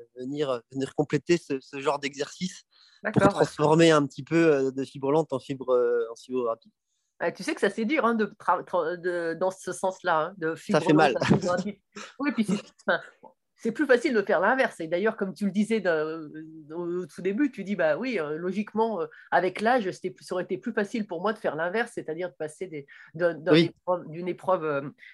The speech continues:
Speaker 2: explosive à une épreuve plus lente. Voilà, on, voilà, les, on dit souvent que les vieux, euh, enfin, les, dans les épreuves de, d'endurance, les, avec l'expérience, c'est, c'est plus facile de, d'exploiter son potentiel un peu plus tard que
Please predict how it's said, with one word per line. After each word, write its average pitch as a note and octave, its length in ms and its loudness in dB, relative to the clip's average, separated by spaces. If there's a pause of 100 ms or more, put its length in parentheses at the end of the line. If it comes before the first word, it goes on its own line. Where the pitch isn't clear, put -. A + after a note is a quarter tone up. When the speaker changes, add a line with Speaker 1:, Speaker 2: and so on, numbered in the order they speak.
(120)
Speaker 2:
explosive G3+ 720 2
à E3+ 60 2
une E3+ 120 -6
épreuve F3+ 340 -8
plus - 180 -10
lente. A3+ 360 0
Voilà, C3 260 -6
on, C#3 100 -8
voilà, D3+ 260 -4
les, C#3 260 -12 (400)
on C#3+ 60 -10
dit D3+ 140 -12
souvent F3 280 -6
que F3 140 -12
les D3+ 60 -6
vieux, E3+ 260 -6
euh, C3+ 240 -8
enfin, B2 240 -4
les, C3+ 340 -12
dans E3 140 -6
les D#3+ 180 -8
épreuves D#3+ 400 -2
de, D3 300 -4 (180)
d'endurance, G#3 680 2
les, - 260 -14 (320)
avec D#3 260 -6
l'expérience, G3+ 680 0
c'est, D#3+ 200 -8
c'est E3+ 160 -10
plus G#3 140 -12
facile F3+ 400 -4
de, D#3 420 -6 (220)
d'exploiter - 480 -6
son F#3+ 160 -8
potentiel F#3+ 460 -2
un F#3+ 60 0
peu G3 140 -2
plus G3+ 160 -8
tard A#3 300 2
que F#3 280 -4